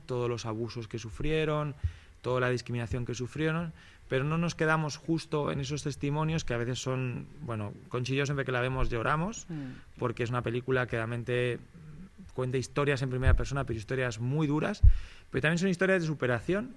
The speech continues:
Speaker 1: y además gracias a, a que en, en España ha habido, pues, muchos avances sociales, que se han aprobado ciertas leyes, bueno, pues, eh, al final la película, pues, te da una perspectiva, pero es una pers-, es una im-, una, te traslada,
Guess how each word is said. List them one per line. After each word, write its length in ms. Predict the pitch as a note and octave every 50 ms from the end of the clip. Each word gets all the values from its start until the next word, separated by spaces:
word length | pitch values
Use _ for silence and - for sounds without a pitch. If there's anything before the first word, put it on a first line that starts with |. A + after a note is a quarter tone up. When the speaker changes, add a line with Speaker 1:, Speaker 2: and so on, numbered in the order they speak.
| - -
Speaker 1:
y 120 | - B2
además 240 | A#2+ B2 C#3 D3 C#3+
gracias 380 | D#3 E3 D#3+ - F3+ E3+ D#3
a, 260 | E3 D#3+ D3+ - - - - - - - - - - - - - - - - - - -
a 120 | - A#2+
que 140 | - B2+ B2
en, 100 | B2 A#2+
en 280 | A#2+ B2+ C#3+ D3 C#3
España 380 | B2+ B2 - - C#3 D3+ D3+ D3
ha 20 |
habido, 380 | C#3+ D3 D3+ D#3 D#3 D3 C#3+ B2
pues, 280 | - C#3 C3+ C3 A#2 B2
muchos 300 | C3+ C#3 C#3 D3 C#3 C#3
avances 340 | C3+ C#3 C3+ B2+ - C3
sociales, 460 | - C3+ B2 - D#3 D#3+ E3 E3 D3+ C3
que 100 | - B2
se 80 | C3
han 60 | C3
aprobado 320 | C3 B2+ B2+ B2+ C3 C3 B2+
ciertas 380 | - C#3 B2+ B2+ - C3+ B2
leyes, 280 | C3+ D3+ E3 E3+ F3+ D#3
bueno, 220 | C#3+ C3+ B2+ B2+
pues, 240 | A2 A#2+ G#2+ E2+ - - - - - - - - - -
eh, 340 | - A#2+ A#2 A#2 A2+ A2 - - - - - - - -
al 100 | - -
final 240 | G#2 - A#2+ B2+ C3
la 80 | C3+ C3+
película, 400 | C3 C3 C3+ C3 D3 D3 C#3+ C#3
pues, 160 | C3+ B2 -
te 100 | - A#2
da 220 | A#2 A#2+ A#2+ B2+
una 320 | B2+ C3 C3 B2+ B2+ B2 A#2+
perspectiva, 640 | - B2+ - - B2+ A#2 - - C#3+ D3 D3 D3 C#3
pero 160 | C3 A#2 B2
es 100 | A2+ -
una 140 | C3+ C3 -
pers-, 140 | C3 - - - - - - -
es 180 | - A2 -
una 220 | C3 C3+ C3 C3 C3
im-, 180 | B2 C3 D3 D3+ - - - - - - -
una, 420 | C#3 C3+ C3 C3 C3 B2+ B2 - - - - - - - -
te 140 | - B2+
traslada, 440 | - - - A#2 B2+ C3+ C#3+ C#3+ C#3